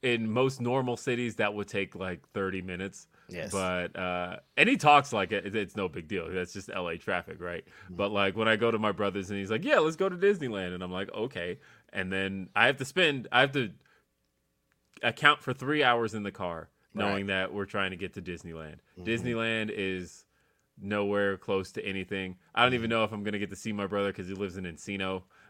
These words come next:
Speaker 2: Mm-hmm.
Speaker 1: And, uh, so
Speaker 2: He ain't gonna be trying to be over there with all them people.
Speaker 1: <laughs> So I, I don't know if I'm gonna get to catch him, but yeah, WrestleMania weekend, what they announced, like, you know what's complicated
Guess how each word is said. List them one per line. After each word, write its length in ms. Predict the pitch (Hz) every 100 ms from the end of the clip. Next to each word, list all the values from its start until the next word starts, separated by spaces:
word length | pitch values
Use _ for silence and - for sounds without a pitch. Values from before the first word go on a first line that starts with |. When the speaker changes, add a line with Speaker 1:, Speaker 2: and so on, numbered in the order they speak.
| _
Speaker 2:
Mm-hmm. 100 | 104
Speaker 1:
And, 800 | 87 120 107 87 87 90 90 80 - 87
uh, 400 | 85 85 82 87 _
so 540 | - 90 85 82 80 - -
Speaker 2:
He 80 | 117
ain't 120 | 113
gonna 80 | 101
be 100 | 98
trying 180 | 107 101
to 60 |
be 120 | 92
over 100 | 92
there 140 | 90 90
with 140 | 85
all 120 | 90
them 160 | 85 87
people. 340 | 98 90 - - _ _ _ _
Speaker 1:
<laughs> 460 | 139 131 - 180 -
So 480 | 131 - 113 - - - 151 -
I, 360 | - 98 101 98
I 20 |
don't 180 | 98 95
know 220 | 92 90
if 260 | 90 90 95
I'm 300 | 90 90 90
gonna 220 | 90 90
get 180 | 92 -
to 80 | -
catch 300 | - 87 -
him, 320 | 85 87 85 _ _ _ _ -
but 360 | 90 85 85 _ _ _ _ _ -
yeah, 180 | 107 92
WrestleMania 500 | 101 101 110 104 98
weekend, 320 | 101 98 101
what 140 | 95
they 140 | 98 98
announced, 580 | 95 92 92 - - _ _ _ _ _ _
like, 340 | 139 135 113 -
you 160 | 131 185
know 80 | 269
what's 160 | 170
complicated 720 | - 117 110 - 113 110 104